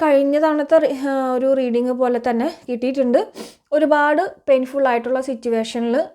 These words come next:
ആ, വന്നിട്ടുണ്ട് ഈ ഒരു റിലേഷൻഷിപ്പിൻ്റെ സ്റ്റാറ്റസുകൾ. And ഇപ്പോഴും നിങ്ങൾ, ആ, കഴിഞ്ഞ പോയ കാര്യങ്ങൾ ഓരോന്നും ആലോചിച്ച്, ആ വ്യക്തി പറഞ്ഞിട്ടുള്ള ഓരോ കാര്യങ്ങളും ആലോചിച്ച് നിങ്ങൾ നീറി നീറി കഴിയുന്ന ഒരു അവസ്ഥയിൽ കൂടിയാണ് ഇപ്പോൾ പോയിക്കൊണ്ടിരിക്കുന്നത്.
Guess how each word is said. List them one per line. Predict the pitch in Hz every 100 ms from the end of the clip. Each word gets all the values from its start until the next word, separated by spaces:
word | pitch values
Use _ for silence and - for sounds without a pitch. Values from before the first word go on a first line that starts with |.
| 240
ആ, | 226 220 214
വന്നിട്ടുണ്ട് | 214 214 214 247 233
ഈ | 226
ഒരു | 220
റിലേഷൻഷിപ്പിൻ്റെ | 220 214 208 208 202 208 214 208
സ്റ്റാറ്റസുകൾ. | 220 - 208 202 196 196 208 226 392 - _ _ _ - 226 240
And | 233
ഇപ്പോഴും | 226 - 339 330 359
നിങ്ങൾ, | 339 285 269 277 - 254
ആ, | 233
കഴിഞ്ഞ | 226 247 240 247 247 277 285
പോയ | 254 254
കാര്യങ്ങൾ | 262 240 226 226 220
ഓരോന്നും | 247 - 240 240 269 294 330 330
ആലോചിച്ച്, | 269 247 233 233 247
ആ | 233 226
വ്യക്തി | 240 247 302 302
പറഞ്ഞിട്ടുള്ള | 240 226 240 254 247
ഓരോ | 254 220 220 269
കാര്യങ്ങളും | 320 320 269 254 254 269
ആലോചിച്ച് | 262 233 220 214 254
നിങ്ങൾ | 247 226 220 285 - - _ _ -
നീറി | 254 277 294 349
നീറി | 302 277 269
കഴിയുന്ന | 330 - 247 240 233 233 254
ഒരു | 226 247 -
അവസ്ഥയിൽ | 226 208 208 214 208
കൂടിയാണ് | 220 233 208 202
ഇപ്പോൾ | 220 233
പോയിക്കൊണ്ടിരിക്കുന്നത്. | 277 277 285 277 262 240 214 180